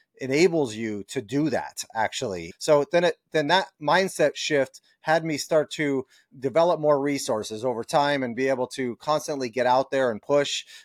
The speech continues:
and, and basically to solve problems as they came up. And so through networking, I started developing more and more capital relationships.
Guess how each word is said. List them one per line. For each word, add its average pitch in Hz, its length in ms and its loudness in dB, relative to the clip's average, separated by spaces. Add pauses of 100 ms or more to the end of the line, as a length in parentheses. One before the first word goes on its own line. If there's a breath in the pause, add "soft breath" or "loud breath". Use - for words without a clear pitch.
and, 120 440 0 (100)
and 113 200 -6 (240)
basically 147 340 0
to 120 60 -2
solve 143 420 4
problems 139 440 6
as 120 120 -6
they 120 140 0
came 131 260 -2
up. 113 300 2
And 120 160 -6
so 127 360 0
through 135 220 -6
networking, 151 640 0
I 123 80 2
started 127 320 -4
developing 117 480 -2
more 110 160 -2
and 104 80 -4
more 101 140 -2
capital 135 460 0
relationships. 127 920 -2